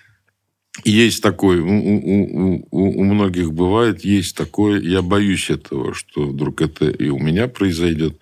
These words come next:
Но пока, слава богу, вроде нет. Это когда вот эти восемьсот штампов ты сводишь в четыре и ими работаешь. Потому что привычно, легко,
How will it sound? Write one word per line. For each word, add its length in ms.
Но 100
пока, 200
слава 220
богу, 220
вроде 180
нет. 220
Это 340
когда 720
вот 200
эти 160
восемьсот 580
штампов 540
ты 120
сводишь 520
в 80
четыре 680
и 220
ими 160
работаешь. 840
Потому 320
что 200
привычно, 680
легко, 680